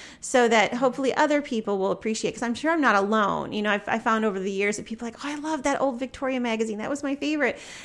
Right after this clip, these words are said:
And I, you know, there's, so finding your tribe, you know, finding the people who like the same things that you do, and then making work that they will buy is helpful. So, you know, finding a magazine that was really popular, um,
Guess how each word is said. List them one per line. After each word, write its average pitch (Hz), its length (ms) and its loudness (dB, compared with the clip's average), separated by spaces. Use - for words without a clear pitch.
And 262 100 2
I, 262 200 2
you 285 100 0
know, 294 120 6
there's, 285 280 2
so 320 200 2
finding 339 380 4
your 233 120 4
tribe, 208 720 4
you 240 80 -2
know, 220 100 2
finding 285 320 2
the 233 100 0
people 226 320 -2
who 220 160 0
like 202 360 2
the 220 100 4
same 214 320 -4
things 208 300 -6
that 190 140 -4
you 214 220 0
do, 202 360 0
and 208 200 -2
then 208 380 -2
making 247 520 4
work 220 260 2
that 202 140 -4
they 214 160 2
will 190 340 -4
buy 202 720 4
is 208 420 0
helpful. 247 580 2
So, 226 300 2
you 240 120 0
know, 240 60 0
finding 277 320 0
a 247 40 2
magazine 226 540 2
that 202 100 -4
was 208 100 -4
really 226 180 0
popular, 208 800 0
um, 208 460 0